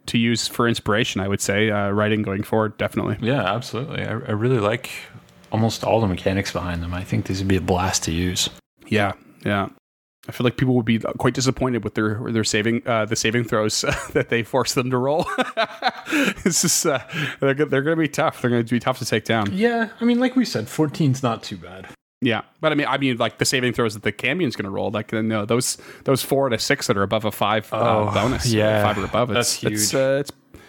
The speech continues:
Speaker 1: it's beast, yeah. Um, if you throw this, if you throw this, uh, this creature in with one or two,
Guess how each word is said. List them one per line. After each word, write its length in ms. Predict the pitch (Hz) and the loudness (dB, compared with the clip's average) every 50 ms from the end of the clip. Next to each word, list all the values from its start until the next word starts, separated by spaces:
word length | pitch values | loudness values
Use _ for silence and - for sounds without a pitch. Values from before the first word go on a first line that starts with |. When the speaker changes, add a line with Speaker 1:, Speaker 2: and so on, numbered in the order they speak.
| - - - | -10 -2 0
Speaker 1:
it's 140 | 143 143 - | 0 0 0
beast, 360 | - 120 156 151 - - - | 0 0 0 2 0 -2 0
yeah. 240 | 110 117 139 123 107 - _ - - - - - - - - - - - - - | 2 2 2 2 -2 -4 _ -20 -20 -20 -20 -20 -20 -20 -20 -20 -20 -20 -14 -8
Um, 400 | - - 110 - - - - - - - - _ - - - - | -6 -4 -4 -2 -4 -4 -6 -8 -12 -18 -20 _ -20 -20 -10 -6
if 360 | - - 127 123 - 131 - | -4 -2 0 0 0 0 2
you 60 | - 123 | 0 -2
throw 240 | - - 143 131 | 0 0 -2 -2
this, 220 | 127 131 127 - - | 0 0 -2 -2 -2
if 60 | - | -2
you 80 | 160 123 | -2 -4
throw 240 | - - 147 135 131 | -2 0 -2 0 0
this, 260 | 127 135 135 - - | 0 0 0 0 0
uh, 360 | 135 120 117 113 110 107 107 104 | 0 2 2 2 2 2 2 2
this 140 | 123 123 - | 0 0 0
creature 360 | - - 123 - - 123 117 | 0 -2 -2 0 2 2 2
in 120 | 113 113 | 2 2
with 180 | 110 110 - - | 2 0 0 0
one 160 | 120 117 113 | 0 0 0
or 60 | 110 | 0
two, 480 | 107 - - 117 113 110 113 107 107 113 | 0 0 0 2 2 2 2 0 -2 -4